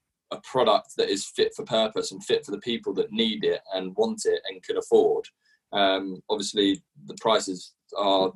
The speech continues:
dependent on where you are, and, you know, we can't just give you a room for three hundred quid in central London or whatever. It's just not possible, and, um, that's the difficult part as, as property people, I think, that you have to deal with the fact that people that don't understand property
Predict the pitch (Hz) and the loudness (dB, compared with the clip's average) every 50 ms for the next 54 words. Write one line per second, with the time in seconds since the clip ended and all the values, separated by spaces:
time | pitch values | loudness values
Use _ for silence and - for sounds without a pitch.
0 | - _ - - - - 110 104 98 92 - 92 95 95 98 98 95 92 95 101 | -8 _ -12 -10 -4 -2 -2 -2 -2 -4 -4 -6 -4 0 2 2 4 4 4 4
1 | 107 104 104 101 98 95 92 92 87 - _ 101 101 101 107 98 87 87 95 - | 6 4 4 2 0 -4 -6 -10 -10 -12 _ -12 -10 -6 -6 -6 -6 -6 -2 0
2 | 110 101 85 80 98 95 - - _ _ - 98 92 87 _ 95 92 90 90 90 | 0 0 0 0 -4 -4 -4 -8 _ _ -2 -2 -2 -2 _ -6 0 0 0 0
3 | 90 90 90 - - - 104 95 92 90 87 78 - 104 98 92 90 90 90 90 | 0 -4 -6 -8 -8 -4 -2 -2 -2 -4 -6 -10 -2 2 4 4 4 2 -2 -6
4 | 90 92 92 _ _ - 95 87 - - - 92 92 87 92 90 90 90 90 98 | -8 -14 -16 _ _ -8 -8 -8 -6 -6 -2 -2 -2 -2 -2 -6 -6 -4 -2 0
5 | 98 - 104 98 101 95 95 95 - 101 - 107 92 - _ 131 120 - - 98 | 0 0 0 0 0 -2 -2 -4 -6 -12 -8 -8 -8 -4 _ 0 0 0 0 -2
6 | 107 92 92 92 92 - _ _ _ _ - - - _ _ - 101 98 98 98 | 0 0 0 0 -4 -8 _ _ _ _ -20 -20 -20 _ _ -2 0 2 2 0
7 | 95 98 95 - _ - 120 123 - - 139 131 139 139 - 139 127 113 - - | 0 -4 -8 -10 _ 2 2 2 2 0 2 2 2 0 0 -2 -2 -2 0 4
8 | 113 113 104 90 - _ _ - 107 104 104 _ _ _ - 104 107 - _ - | 4 4 4 4 0 _ _ -4 -4 -4 -4 _ _ _ -10 -10 -10 -10 _ -10
9 | 110 107 _ - - 95 95 101 98 95 - 117 113 - - - 90 90 - _ | -10 -10 _ -10 -10 -8 -4 -4 -6 -4 -2 -4 -4 -4 0 0 0 0 0 _
10 | _ _ _ _ _ _ _ _ 110 92 101 101 98 104 98 - - 101 95 107 | _ _ _ _ _ _ _ _ -4 -2 -2 0 0 0 0 0 -4 0 6 6
11 | 107 101 101 98 98 95 92 92 - - - - - 104 95 - _ 101 95 92 | 6 6 6 2 2 2 0 -2 -6 -10 -10 -2 0 0 0 0 _ -2 -2 -2
12 | 92 - _ - 113 113 107 107 107 101 - - 104 104 101 - 104 104 101 98 | -2 -2 _ -10 -10 -6 -2 0 0 0 0 0 -2 -2 -2 -4 -4 -4 -2 -2
13 | 98 - - 107 104 104 101 98 98 101 98 90 - - - - 85 82 90 101 | -4 -2 0 0 0 0 0 -2 -4 -6 -6 -6 -6 -8 -6 -4 -4 -4 -4 -6